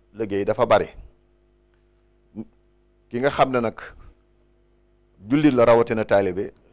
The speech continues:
su liggéeyee ba sunu Borom baaxe ko nag, la mu ko baaxe nag,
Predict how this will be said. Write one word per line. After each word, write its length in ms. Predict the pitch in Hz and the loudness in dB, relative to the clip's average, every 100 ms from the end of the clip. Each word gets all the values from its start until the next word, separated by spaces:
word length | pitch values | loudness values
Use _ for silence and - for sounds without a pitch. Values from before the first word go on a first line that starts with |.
| _ _ | _ _
su 240 | _ - 107 | _ -10 -4
liggéeyee 420 | 120 120 113 110 | -2 0 2 2
ba 100 | 117 | 0
sunu 240 | - 131 | -2 -2
Borom 380 | 123 117 107 90 - | 0 0 0 -4 -4
baaxe 360 | 110 117 104 110 | 2 2 2 -2
ko 120 | 101 | -4
nag, 160 | 87 - _ _ _ _ | -6 -14 _ _ _ _
la 140 | 95 98 | -4 -2
mu 120 | 117 | -2
ko 120 | 117 | -4
baaxe 340 | 107 104 95 98 | 2 2 2 -2
nag, 140 | 98 | -6